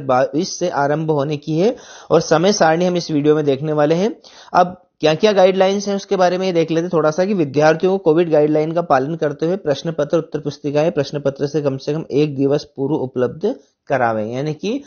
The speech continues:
है ना, आपके जो पेपर हैं वो या तो बीस तारीख को आपको मिलेंगे या हो सकता है कि उन्नीस तारीख को भी आपको मिल जाए, ये गाइडलाइन है। इसके बाद में विद्यार्थियों को बार-बार विद्यालय न आना पड़े, इसलिए एक साथ दो से तीन प्रश्न पत्र आपको दिए जाएंगे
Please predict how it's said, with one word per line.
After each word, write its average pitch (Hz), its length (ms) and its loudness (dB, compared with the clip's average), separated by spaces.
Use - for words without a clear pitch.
है 175 80 0
ना, 180 100 2
आपके 156 300 0
जो 170 100 0
पेपर 165 400 0
हैं 165 180 -4
वो 147 420 0
या 139 120 2
तो 143 120 0
बीस 135 280 -2
तारीख 151 240 0
को 160 380 -4
आपको 131 320 -2
मिलेंगे 151 320 -2
या 180 160 0
हो 156 140 -2
सकता 156 280 -6
है 165 60 0
कि 175 60 -4
उन्नीस 147 340 -4
तारीख 131 220 0
को 139 120 0
भी 135 80 4
आपको 123 220 0
मिल 127 160 0
जाए, 170 200 0
ये 147 120 4
गाइडलाइन 151 460 4
है। 208 80 0
इसके 202 240 -2
बाद 151 220 4
में 175 120 0
विद्यार्थियों 151 520 0
को 185 100 0
बार-बार 151 420 2
विद्यालय 151 400 -2
न 170 40 -2
आना 156 180 -2
पड़े, 175 200 -2
इसलिए 175 360 -6
एक 170 200 -2
साथ 175 260 -2
दो 156 120 2
से 175 120 -4
तीन 165 220 -2
प्रश्न 156 280 -6
पत्र 151 220 0
आपको 143 240 0
दिए 143 200 2
जाएंगे 160 400 0